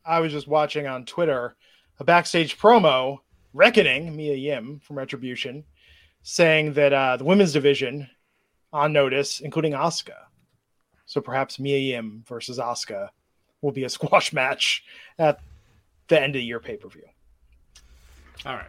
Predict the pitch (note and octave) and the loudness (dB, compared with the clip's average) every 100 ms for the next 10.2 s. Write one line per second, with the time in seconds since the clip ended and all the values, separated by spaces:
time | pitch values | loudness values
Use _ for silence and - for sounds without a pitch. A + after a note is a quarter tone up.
0 | - - C#3 C#3+ - G#3 G#3+ F3+ D#3 C3+ | -18 -14 -12 -12 -16 -20 -14 -12 -10 -8
1 | B2+ C3+ A#2 G2 A#2+ G2 G2 F#2+ _ _ | -6 -6 -8 -12 -16 -16 -20 -20 _ _
2 | _ _ _ _ - D3+ E3 G#2+ - _ | _ _ _ _ -4 0 0 -2 -14 _
3 | B2 D#3+ G#3 D3+ F3+ F3+ F3+ D#3 C#3+ B2+ | 0 2 2 0 0 0 -2 -2 -4 -8
4 | G#2+ D#3+ C#3+ C#3 C3 C3 C3+ B2+ A2+ A2+ | -6 -4 -4 -6 -10 -10 -10 -10 -12 -16
5 | - A#2 B2 A2+ C#3 C#3+ C3+ G#2+ G2+ - | -18 -20 -20 -14 -10 -8 -10 -18 -20 -20
6 | - C#3+ B2 - D3 - C3+ C3+ B2+ A#2 | -20 -18 -14 -10 -10 -8 -8 -6 -8 -6
7 | A#2 A2+ - A#2+ A#2 - - - _ _ | -8 -8 -8 -8 -8 -14 -20 -20 _ _
8 | - A3 A#3+ F#3 D3+ - _ _ _ _ | -2 6 8 6 2 -8 _ _ _ _
9 | _ - A#2+ F#3+ A3+ G3+ G3+ G3 F#3 E3+ | _ -10 4 6 6 2 0 2 0 -2
10 | - | -8